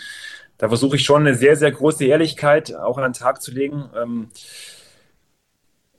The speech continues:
es ist vielleicht nicht immer, ja, was manche hören wollen. Ich, ich, ich, ich bin da aber auch nicht so krass unterwegs, dass ich dann sage, wirklich, dass, dass ich dann, ähm, das zu sehr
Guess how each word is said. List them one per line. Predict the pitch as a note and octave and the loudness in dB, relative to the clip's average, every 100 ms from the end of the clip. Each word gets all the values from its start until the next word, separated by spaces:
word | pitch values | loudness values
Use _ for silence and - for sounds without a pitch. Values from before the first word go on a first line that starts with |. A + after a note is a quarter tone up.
| _ _ _ - | _ _ _ -16
es | - | -8
ist | B2 - | -6 0
vielleicht | B2 D3 | 2 2
nicht | D3 C#3 | 2 2
immer, | C#3+ E3+ D3+ B2+ - _ _ _ - - - _ _ _ _ _ _ | 4 4 4 -2 -12 _ _ _ -20 -20 -20 _ _ _ _ _ _
ja, | G2+ B2 B2 G#2 | -2 0 2 0
was | B2+ A#2+ | 0 0
manche | A#2+ C3 C#3+ B2 | -2 -2 0 0
hören | A#2 D3+ E3+ | 4 4 4
wollen. | D3+ E3 F3 F3+ | 2 4 4 -2
Ich, | A#2+ A#2 | -8 -8
ich, | A#2+ - | -10 -6
ich, | B2+ A#2+ - A#2 | -6 -6 -10 -14
ich | A#2 | -6
bin | - C#3+ | 0 4
da | |
aber | C3+ C#3 | 6 4
auch | B2+ | 2
nicht | D3 | -4
so | - C#3 | -2 0
krass | - C#3 | 2 0
unterwegs, | C#3+ C3+ B2 C#3 | 0 -2 0 -2
dass | B2 A#2 | -4 -2
ich | |
dann | A#2 | 0
sage, | A2+ B2 B2+ A#2+ | 4 4 4 0
wirklich, | B2+ - A#2+ - | -2 -6 -6 0
dass, | A2+ - | 0 0
dass | A2 | -14
ich | G#2+ | -6
dann, | G#2+ A#2 A#2+ A2+ D#2+ | 2 2 2 -4 -8
ähm, | A2 A2 G#2+ | -8 -10 -8
das | G#2+ - - | -8 -8 -14
zu | - C3 | -8 -2
sehr | B2 C3 B2+ | 4 6 6